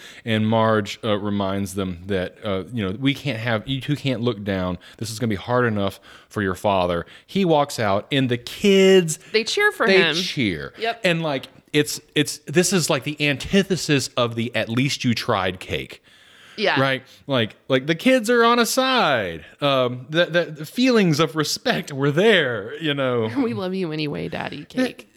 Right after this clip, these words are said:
Speaker 1: Yeah,
Speaker 2: Mm-hmm.
Speaker 1: exactly. And it is, uh, it, it's, I thought that it was just a nice moment. It was a very brief moment, but it was
Speaker 2: Mm-hmm.
Speaker 1: nice.
Speaker 2: Mm-hmm.
Speaker 1: They load up the car. Homer actually says,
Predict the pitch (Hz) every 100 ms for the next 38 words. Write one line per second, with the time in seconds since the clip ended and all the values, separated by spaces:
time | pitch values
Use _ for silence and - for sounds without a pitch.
0 | 247 _ 294 320 240 117 180 190 160 135
1 | 95 87 76 95 170 165 160 175 175 160
2 | 147 - - - _ 135 117 101 95 -
3 | - 165 156 160 143 - 135 147 127 151
4 | 131 120 117 110 104 117 104 117 120 117
5 | 101 127 120 147 127 107 113 101 90 80
6 | 73 107 98 101 98 - - - - -
7 | 233 240 240 240 - - 120 110 - 113
8 | 160 220 214 185 - 143 131 120 170 165
9 | 139 131 135 113 - 113 107 104 98 -